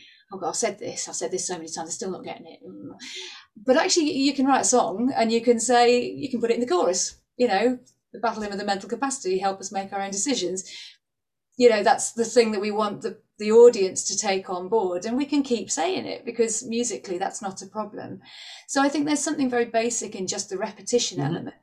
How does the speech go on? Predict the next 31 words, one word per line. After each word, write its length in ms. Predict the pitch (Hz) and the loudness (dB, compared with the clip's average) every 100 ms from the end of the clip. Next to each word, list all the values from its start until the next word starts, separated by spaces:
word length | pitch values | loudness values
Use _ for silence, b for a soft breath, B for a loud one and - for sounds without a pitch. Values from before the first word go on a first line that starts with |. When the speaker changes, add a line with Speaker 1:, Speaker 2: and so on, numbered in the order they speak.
| _ | _
Speaker 1:
which 160 | - 202 | -12 -8
is 100 | 190 | -4
helpful. 420 | 190 - - - B B B | -4 -4 -10 -12 B B B
And 140 | 233 | 4
I 80 | 247 | 6
think 340 | 240 269 262 254 - - _ _ _ _ | 4 2 2 0 -12 -20 _ _ _ _
that's 220 | 233 - | 2 2
been 200 | 247 214 | 0 -2
borne 240 | 202 190 196 | 0 2 2
out 220 | 226 220 | 0 0
actually, 400 | 170 - 165 - - - - | -4 -2 -4 -6 -16 -18 -4
taking 320 | 226 202 185 | -2 0 -2
again 320 | 170 202 190 | -2 0 0
the, 160 | 180 165 | -2 -4
the 440 | 180 170 170 170 - b b b b _ _ _ _ _ | -4 -4 -4 -6 -10 b b b b _ _ _ _ _
well, 120 | 294 | -6
but 200 | - - | -2 0
yeah, 120 | 240 202 | 2 2
again, 220 | 208 196 | 0 -2
both 200 | 208 196 | -2 -4
the 40 | |
battle 240 | 202 196 190 | -6 -6 -6
hymn 240 | 190 180 | -4 -2
and, 220 | 175 175 | -4 -4
and 420 | - 175 185 185 180 - - | -4 -4 -2 -4 -4 -6 -4
the 100 | 185 | -6
inclusive 480 | 180 185 185 196 185 | -2 -2 -2 -4 -6
Alpine 360 | 175 175 196 | -8 -6 -8
communication 580 | 175 180 165 233 220 190 | -6 -12 -6 -4 -4 -6
song. 300 | - - - B B B B B _ _ _ _ _ _ _ _ _ | -8 -8 -10 B B B B B _ _ _ _ _ _ _ _ _
Uh, 60 | - | -4